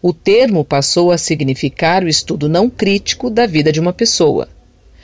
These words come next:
Movimentos religiosos muitas vezes fazem isso com o seu fundador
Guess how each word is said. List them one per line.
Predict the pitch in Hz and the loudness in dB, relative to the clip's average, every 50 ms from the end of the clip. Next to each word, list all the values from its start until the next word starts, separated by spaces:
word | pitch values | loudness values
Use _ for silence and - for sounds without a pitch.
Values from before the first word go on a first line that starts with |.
| - - - - | -20 -20 -14 -4
Movimentos | - 190 196 175 196 190 185 190 208 269 330 - - 185 147 | 0 0 2 2 2 2 4 4 2 2 0 -2 -4 -4 0
religiosos | 156 147 135 131 131 131 143 143 147 139 135 127 127 135 143 | 0 0 0 0 0 2 2 2 4 4 2 2 0 -2 -2
muitas | 160 175 175 - 170 165 151 | -2 -2 -2 -2 -2 -2 0
vezes | 156 196 226 254 196 160 143 - | 0 2 2 2 0 0 -4 -2
fazem | - 147 143 143 170 180 170 151 147 | 0 0 -2 0 0 -2 0 0 0
isso | 151 - - - 269 349 - | 0 -2 -2 -2 -2 -4 -4
com | - - 147 143 | -4 -2 -2 -2
o | 143 | -2
seu | - - - 131 | 0 0 0 0
fundador | - - 175 165 156 170 160 151 160 160 170 202 226 | 0 -2 -2 0 0 0 0 2 2 2 2 2 0